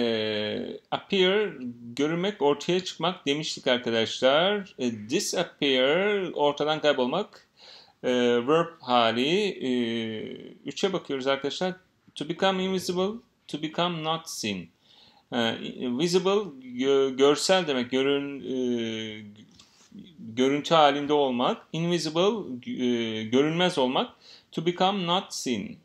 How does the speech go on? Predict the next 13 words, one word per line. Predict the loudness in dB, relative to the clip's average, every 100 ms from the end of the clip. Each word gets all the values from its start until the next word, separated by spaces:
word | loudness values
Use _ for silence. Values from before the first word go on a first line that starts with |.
| _
e, | -8 -6 -6 -6 -8 0
görünmez | 0 2 0 2
olmak | 2 0 0 -4 -8 _ _ -20 _ _ _ _ _ _
anlamında | -2 -2 -2 -4 0 2 2 -2
disappear. | -4 -4 -2 -2 -2 -10
Search, | -10 0 2 2 -2 -14 -6
verb, | 0 2 0 -4
bu | -6
da | -6
search | -2 -4 -2
arkadaşlar. | -4 -2 -2 -2 4 6 6 2 -6 _ _ _ _ _ _ _ -4
Search'e | 2 4 4 4
bakıyoruz. | 4 2 4 2 0 -6 -12